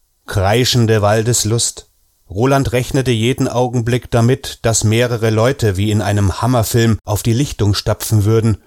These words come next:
mit Mistgabeln bewehrt. Aber es blieb still. Jetzt, da Lucky nicht mehr an seiner Seite war und er allein den zerfetzten Überresten da am Baum gegenüberstand, wäre er am liebsten selbst schleunigst weggerannt.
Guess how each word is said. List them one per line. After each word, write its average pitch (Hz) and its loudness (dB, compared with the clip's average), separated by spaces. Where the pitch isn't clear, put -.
mit - -6
Mistgabeln 95 -2
bewehrt. 98 -2
Aber 110 -2
es 127 0
blieb 139 -4
still. 127 -2
Jetzt, - -4
da 131 2
Lucky 123 -2
nicht 120 -2
mehr 120 2
an 117 0
seiner 107 2
Seite 110 0
war 123 0
und 120 -2
er 120 -2
allein 123 0
den 110 0
zerfetzten - -2
Überresten 120 0
da 110 0
am 110 -2
Baum 120 0
gegenüberstand, 117 -2
wäre 123 0
er 147 -2
am 139 2
liebsten 127 -2
selbst - -2
schleunigst 110 -2
weggerannt. 87 -6